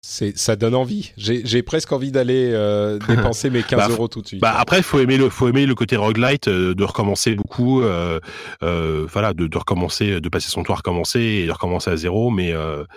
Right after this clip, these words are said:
Speaker 2: mais, et, et il y a une bande son qui est formidable. C'est le même compositeur, c'est Chris Christodoulou, qui est un, un super, euh, un talentueux, un, un compositeur très talentueux et la, la bande son très, euh, très planante, euh, du synthé et tout, elle est, elle est, elle est excellente.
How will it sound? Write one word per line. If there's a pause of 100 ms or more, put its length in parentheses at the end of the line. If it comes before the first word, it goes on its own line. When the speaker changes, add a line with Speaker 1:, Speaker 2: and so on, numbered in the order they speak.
(460)
Speaker 2:
mais,
et,
et
il
y
a
une
bande
son
qui
est
formidable.
C'est
le
même
compositeur,
c'est
Chris
Christodoulou,
qui
est
un,
un
super,
euh, (420)
un
talentueux, (140)
un,
un
compositeur
très
talentueux
et
la,
la
bande
son
très,
euh,
très
planante,
euh,
du
synthé
et
tout,
elle
est,
elle
est,
elle
est
excellente.